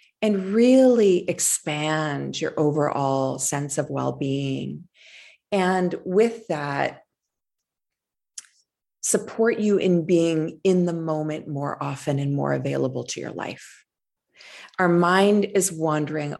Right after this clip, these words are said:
all over the place. It takes us to the past, into memories of regret. It takes us into the future, where we're in future-focused, fear-based thinking.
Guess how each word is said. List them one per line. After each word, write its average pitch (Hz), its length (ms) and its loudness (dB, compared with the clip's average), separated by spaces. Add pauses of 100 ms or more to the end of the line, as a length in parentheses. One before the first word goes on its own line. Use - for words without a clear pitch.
all 165 400 0
over 147 200 -2
the 135 120 -6
place. - 640 -8 (720)
It 190 160 2
takes 190 320 2
us - 160 0
to - 100 -6
the - 120 -4
past, 185 1000 -2 (320)
into 151 640 -2
memories 160 680 0
of 139 360 -8 (300)
regret. 180 720 0 (320)
It 170 100 -4
takes 165 300 -4
us 147 200 -4
into 147 240 -8
the 139 80 -6
future, 175 920 0 (200)
where 151 260 -2
we're 143 260 -2
in 143 280 -8
future-focused, 165 960 -2
fear-based 135 640 -4
thinking. 165 720 -2